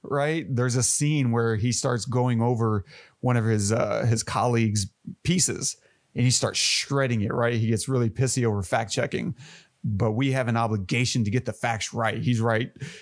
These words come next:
right there just giving it to this guy, like, "Hey, this is a New Republic." If you don't have it absolutely locked down, airtight, you do not run it. And he's, it's virtue signaling over the top to make it seem like what he does, what he's about to the core of his character,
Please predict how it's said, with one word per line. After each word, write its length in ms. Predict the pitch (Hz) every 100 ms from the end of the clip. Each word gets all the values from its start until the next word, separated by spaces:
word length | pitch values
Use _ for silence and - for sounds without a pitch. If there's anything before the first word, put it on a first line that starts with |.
| -
right 180 | - 135
there 200 | 143 127
just 260 | 117 104 101
giving 280 | 147 139 127
it 120 | 107
to 160 | 151
this 160 | 139 113
guy, 260 | - 127 147
like, 160 | 143
"Hey, 360 | 135 139 98 -
this 160 | 151 131
is 120 | 131
a 40 |
New 140 | 131 123
Republic." 640 | 101 131 131 107 - - _ _ _ _ _
If 140 | 101
you 80 | 151
don't 140 | 143 120
have 180 | 123
it 100 | 117 -
absolutely 440 | 123 120 143 120
locked 260 | 113 123 117
down, 260 | 131 117 120
airtight, 420 | 113 - 131 -
you 160 | 127
do 140 | 110 101
not 400 | 101 107 120 123
run 220 | 117 104
it. 140 | - - 139 - - -
And 120 | 120
he's, 180 | 120 113
it's 280 | - -
virtue 460 | - 117 123 156 139
signaling 680 | - 131 117 110 110 110 -
over 400 | 139 139 123 113
the 100 | 110
top 480 | - 139 113 107 - 151 - _
to 120 | - 117
make 200 | 127 135
it 60 |
seem 240 | - 135 120
like 240 | 117 110
what 240 | 113 120 120
he 420 | - - 190 202
does, 440 | 143 160 117 104
what 220 | 127 139 117
he's 260 | 123 151
about 600 | 123 107 143 120 - - -
to 100 | 117
the 60 |
core 220 | - 160 139
of 60 |
his 140 | 123 -
character, 520 | 160 135 127 110